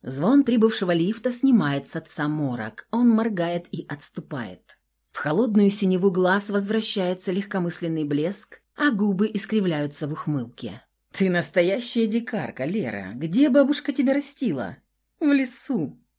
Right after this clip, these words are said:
Он тихо смеется, и это точно рассчитанное шоу до секунды. В тот же миг из-за поворота показывается человек, который вышел из лифта.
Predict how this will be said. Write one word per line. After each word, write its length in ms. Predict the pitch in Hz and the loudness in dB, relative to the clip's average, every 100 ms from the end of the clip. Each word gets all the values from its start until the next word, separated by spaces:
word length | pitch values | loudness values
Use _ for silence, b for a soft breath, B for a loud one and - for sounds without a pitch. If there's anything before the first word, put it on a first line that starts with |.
| _ | _
Он 220 | 294 294 | 6 6
тихо 320 | 285 226 202 | 6 0 0
смеется, 680 | 196 196 175 185 233 240 - | 0 2 2 2 2 0 -2
и 160 | 190 156 | -2 -2
это 600 | - 226 220 156 135 139 _ | -4 -4 -4 -6 -6 -8 _
точно 480 | 285 269 - 196 185 | -6 -4 -2 -2 0
рассчитанное 760 | 196 202 - 226 185 180 170 175 | -2 -2 -4 -2 -2 -2 -4 -6
шоу 460 | - 214 175 120 | -6 -4 -4 -4
до 120 | 123 120 | -6 -6
секунды. 760 | - - 185 143 110 113 - _ _ _ | -8 -8 -6 -6 -6 -10 -14 _ _ _
В 100 | - | -2
тот 180 | 254 220 | 0 2
же 140 | 208 | 4
миг 260 | 196 240 233 | 6 6 4
из-за 220 | 180 190 | 0 0
поворота 420 | 185 175 208 233 | 2 2 2 0
показывается 680 | 233 214 185 196 196 190 208 | -4 -2 0 2 0 0 0
человек, 460 | 226 214 151 156 - | 2 0 0 -2 -4
который 340 | 170 165 170 | -4 -2 0
вышел 300 | 143 - 147 | -2 -4 -4
из 200 | 165 156 | -4 -4
лифта. 460 | 151 120 - 107 | -4 -6 -10 -12